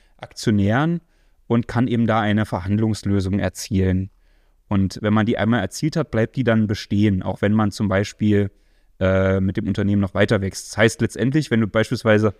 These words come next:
keine Ahnung, ob das jetzt bei Haufe so war, aber deswegen habe ich gefragt, hatten die vielleicht knapp unter zweitausend Mitarbeitern? Ich will jetzt da nichts unterstellen, aber wenn man jetzt zum Beispiel,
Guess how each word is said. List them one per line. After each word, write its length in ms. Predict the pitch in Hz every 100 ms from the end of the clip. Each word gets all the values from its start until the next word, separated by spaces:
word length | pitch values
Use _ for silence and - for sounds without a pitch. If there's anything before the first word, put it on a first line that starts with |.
| _ _ -
keine 240 | 85 90
Ahnung, 220 | 85 180
ob 80 | 175
das 100 | 107
jetzt 160 | 107 -
bei 100 | 92
Haufe 260 | 104 107 120
so 160 | 107 98
war, 140 | 104
aber 140 | 127
deswegen 240 | 110 - 110
habe 100 | 110
ich 60 |
gefragt, 360 | - - 107 -
hatten 220 | 107 -
die 100 | 113
vielleicht 320 | - 104 104 _ _ _
knapp 240 | - 113 -
unter 200 | 113 110
zweitausend 520 | - 107 120 107 104
Mitarbeitern? 580 | 110 135 101 98 120 127 _ _ -
Ich 60 |
will 80 | 104
jetzt 200 | 101 -
da 60 | 101
nichts 200 | 110 117
unterstellen, 460 | 101 - 101 131
aber 180 | 117 107 _ - -
wenn 100 | 107
man 120 | 113
jetzt 140 | 110
zum 100 | 117
Beispiel, 360 | 113 - 113